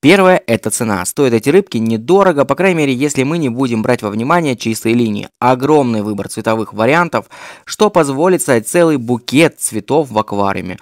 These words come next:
В содержании просты и неприхотливы, очень живучие и стойкие,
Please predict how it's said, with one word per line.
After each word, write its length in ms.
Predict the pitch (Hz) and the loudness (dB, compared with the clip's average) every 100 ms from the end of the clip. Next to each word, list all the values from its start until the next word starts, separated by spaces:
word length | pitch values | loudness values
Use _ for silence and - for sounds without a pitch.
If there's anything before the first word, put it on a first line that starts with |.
| - - - | -20 -20 -10
В 60 | |
содержании 540 | - 117 117 131 123 107 | -4 -2 2 2 2 0
просты 480 | 120 120 - 175 196 | 0 -2 0 -2 -2
и 240 | - 156 | -2 -2
неприхотливы, 760 | 151 123 113 113 107 98 98 - - - - | 0 -2 -2 -2 -4 -6 -6 -14 -20 -16 0
очень 440 | 143 147 139 113 | 4 4 4 -2
живучие 500 | 117 117 139 127 120 | -2 0 0 0 -2
и 40 | |
стойкие, 600 | 123 - 135 127 - 98 | -4 -2 2 2 2 -4